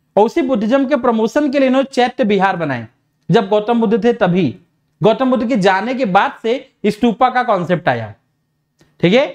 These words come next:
पहले एक मठ होता था, स्तूप मठ, ठीक है, जहां पे ये, अ, दर्शन करते, मतलब ध्यान लगाते थे,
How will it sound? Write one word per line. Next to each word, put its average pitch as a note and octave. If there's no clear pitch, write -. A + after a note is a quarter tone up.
पहले A#3+
एक B3
मठ A3
होता F3
था, E3
स्तूप C#3+
मठ, F#3+
ठीक G#3
है, C4
जहां G#3+
पे A#3+
ये, A3+
अ, F#3+
दर्शन F#3+
करते, F3
मतलब E3+
ध्यान G3
लगाते C#3+
थे, A2+